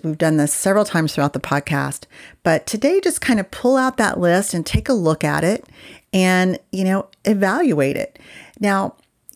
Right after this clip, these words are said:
you know, if you really think about it, you're making, <laughs> um, intentions all the time, either consciously or unconsciously. But,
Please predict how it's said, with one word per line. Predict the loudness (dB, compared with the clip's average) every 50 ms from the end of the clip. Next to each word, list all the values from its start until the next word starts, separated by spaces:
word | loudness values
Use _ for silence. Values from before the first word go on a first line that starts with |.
| _ _
you | -10 -8 -6
know, | -6 -6 -8 -12 -16 _ _ _ _ _
if | -8 -6 -4
you | -2 -2 0
really | 2 2 4 4 2
think | 2 0 -2 -2 0 0 0
about | 0 0 0 2 2 2
it, | 0 0 -2 -6 -12 _ -20 _ _ -14
you're | -10 -8 -4 -2 0 2 2
making, | 2 2 0 -2 -4 -4 -2 -2 0 0 0 0 -2 -4 -4 -2 0 0 0 2 2 2 0 -2 -4
<laughs> | -10 -10 -10 -10 -10 -10 -10 -12 -12 _ -2
um, | 0 0 0 2 0 0 0 -2 -2 -4 -6 -8 -6 -2
intentions | 0 0 0 0 2 2 2 2 2 2 2 2 2 2 2 0 -2 -6 -12 -18 -20 -20 -20 -20 -20 _ _ _ 0
all | 2 2 2
the | 2 0
time, | -2 -2 0 2 2 2 2 0 0
either | -2 -2 0 2 2 0 0
consciously | -2 -2 -2 -2 -2 0 -2 -4 -4 -2 0 0 2 2 4
or | 4 2 2 0 0
unconsciously. | 0 0 0 2 2 2 0 2 0 -4 -4 -2 -2 -2 -2 -2 -4 -10 -18 -20 -20 -20 -8 _
But, | 2 2 2 2 0 -4